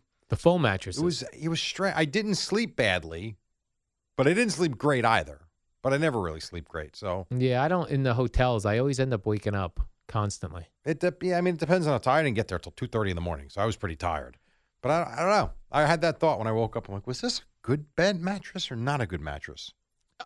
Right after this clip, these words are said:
Speaker 1: I can't wait to hear, read your review of the hotel when they ask for your review. You go, "This is either the best mattress
Speaker 2: <laughs>
Speaker 1: ever or the worst thing I've ever laid on."
Speaker 2: Can't seem to make up my mind.
Speaker 1: Yeah, I don't know. Like, I think once,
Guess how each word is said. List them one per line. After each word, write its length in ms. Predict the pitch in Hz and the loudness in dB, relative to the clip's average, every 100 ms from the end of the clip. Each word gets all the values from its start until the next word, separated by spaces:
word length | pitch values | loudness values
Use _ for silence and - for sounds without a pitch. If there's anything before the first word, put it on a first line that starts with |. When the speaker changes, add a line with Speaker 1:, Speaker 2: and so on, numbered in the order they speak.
| - | 2
Speaker 1:
I 80 | 127 | 4
can't 180 | 139 135 | 6 6
wait 140 | 139 | 4
to 80 | 123 | 2
hear, 260 | 120 123 113 | 2 2 2
read 240 | 123 117 | 2 2
your 140 | 113 | 2
review 340 | 104 98 104 123 | 2 2 2 2
of 80 | 104 | 2
the 80 | |
hotel 400 | 95 98 - 127 | 2 2 2 4
when 120 | 104 87 | 2 0
they 140 | 90 | 0
ask 240 | 95 101 | 0 0
for 120 | - 101 | -2 0
your 160 | 90 | 0
review. 260 | 85 85 107 | 0 0 0
You 80 | 95 | 2
go, 140 | 92 | 0
"This 320 | 87 170 - | 0 -2 0
is 200 | 196 147 | 0 2
either 200 | 143 120 | 2 2
the 100 | 101 | 0
best 380 | 92 - 127 - | 0 2 2 2
mattress 420 | 143 139 - 220 | 2 6 10 10
Speaker 2:
<laughs> 0 | |
Speaker 1:
ever 340 | 143 151 190 175 | 8 4 2 2
or 60 | |
the 140 | 113 101 | 2 0
worst 440 | 95 110 117 - | 2 2 2 2
thing 200 | 131 123 | 0 0
I've 100 | 110 | 0
ever 180 | 117 117 | 0 2
laid 300 | 110 104 90 | 2 0 0
on." 260 | 90 92 85 - - - _ _ _ - - | -2 -4 -6 -14 -20 -20 _ _ _ -20 -10
Speaker 2:
Can't 260 | - 180 | -2 -2
seem 180 | - 151 | -2 -6
to 60 | 135 | -4
make 220 | 123 123 | -6 -2
up 140 | 151 - | -4 -2
my 100 | 101 | -2
mind. 320 | 104 76 80 | -2 -4 -2
Speaker 1:
Yeah, 200 | 135 147 | 2 4
I 60 | 165 | 4
don't 160 | 175 | 4
know. 120 | 165 147 | 4 4
Like, 180 | 147 151 | 4 4
I 20 | |
think 240 | - 247 | 2 2
once, 300 | 214 226 - | 2 0 -2